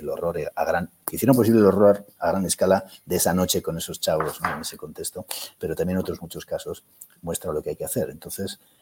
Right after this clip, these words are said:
esto también es lo que nos impulsa, ¿no? O sea, una razón de la esperanza de que el destino de México no puede ser que todas estas situaciones se mantengan o se perpetúen, ¿no?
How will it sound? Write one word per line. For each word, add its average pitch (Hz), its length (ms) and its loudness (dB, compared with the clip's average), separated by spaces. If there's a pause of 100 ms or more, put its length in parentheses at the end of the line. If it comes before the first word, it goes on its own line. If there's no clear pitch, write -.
(300)
esto 120 200 2
también 107 240 6
es 127 60 6
lo 123 80 8
que 87 80 -2
nos 78 160 -4
impulsa, 160 380 2
¿no? 196 80 0
O 254 80 -2
sea, 92 100 -6
una 95 100 -2
razón 107 320 0
de 104 120 2
la 92 100 2
esperanza 92 500 0
de 85 120 -2
que - 80 -10
el 67 80 -6
destino 82 400 -6
de 78 240 -6
México 80 400 -6
no 82 80 -8
puede 73 200 -8
ser - 180 -6
que 85 100 -8
todas 73 180 -6
estas - 160 -10
situaciones 76 440 -10
se 78 80 -12
mantengan 73 440 -8
o 73 60 -14
se - 100 -20
perpetúen, 78 640 -4
¿no? - 120 -14